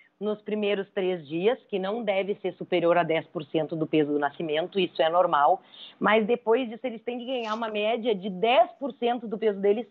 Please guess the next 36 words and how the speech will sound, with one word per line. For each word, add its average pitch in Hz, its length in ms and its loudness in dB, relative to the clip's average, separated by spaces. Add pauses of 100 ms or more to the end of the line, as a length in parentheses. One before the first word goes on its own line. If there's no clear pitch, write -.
(300)
por 269 280 6
dia, 240 480 0 (400)
numa 214 240 -2
fase 202 300 -2
inicial, 202 520 -6
e 254 60 -8
depois 220 420 -4
sete 214 260 0
por 214 160 -10
cento. 196 380 -6 (340)
E 220 300 6
isso 320 400 -2
é 226 80 6
muito 262 260 0
importante, 262 500 -2
por 247 140 -6
quê? 240 300 2
Porque 226 200 -2
a 226 100 8
hora 233 140 6
que - 80 0
a 359 40 0
gente - 140 -8
conseguiu 285 420 -2
observar 220 680 0 (360)
que 233 60 -2
aquele 269 260 -4
filhote 254 480 -2
não 262 320 -2
ganhou 320 280 0
peso 254 480 0
de 214 60 -4
um 220 120 -2
dia 208 160 0
pro 196 120 -4
outro 190 560 0